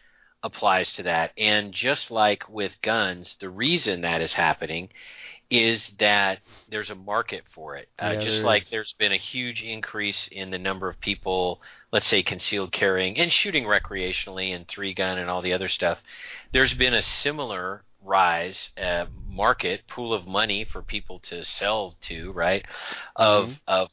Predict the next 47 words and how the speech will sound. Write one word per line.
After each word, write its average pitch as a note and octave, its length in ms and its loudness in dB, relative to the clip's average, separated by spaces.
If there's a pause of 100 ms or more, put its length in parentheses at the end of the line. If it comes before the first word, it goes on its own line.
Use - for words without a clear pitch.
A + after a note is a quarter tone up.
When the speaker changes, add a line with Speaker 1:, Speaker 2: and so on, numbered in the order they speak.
(120)
Speaker 1:
preppers. - 560 0
It's - 180 -12
become G2+ 460 -8 (240)
far C#3+ 300 2
more F#2+ 440 -6 (440)
mainstream. G2+ 560 0
I G#2+ 80 2
still - 240 -4
don't F#3 140 -4
think D#3+ 140 0
it's - 180 -2
really A2 320 -2
mainstream, B2+ 540 -4
but A#2 160 -2
then D#3+ 140 2
don't D3+ 200 -2
forget B2 320 2
I G#2+ 80 6
live A2 180 -4
in G2 140 -12
Western F#2+ 360 -8
Washington, E2+ 540 -10
right? E2+ 380 -6
And F#2+ 140 -4
so F#2+ 340 0 (520)
I'm, A2+ 240 4
you A#2+ 100 2
know, G#2+ 100 2
if A2+ 100 0
I C3+ 80 8
lived C#3 240 0
in G2+ 100 -4
Utah, G#2+ 440 -4
it's F#2+ 260 -8 (100)
probably G2+ 280 -2
a F2 60 -4
lot F#2+ 300 2
more F#2 180 -12
mainstream, F2+ 760 -10
or D#2+ 160 -12
Texas - 580 -2
or - 80 -12
something A2+ 340 -4
like F2 200 -2
Speaker 2:
Texas, F2+ 180 -2
Speaker 1:
that. - 60 -16
Speaker 2:
yeah. G2+ 200 -10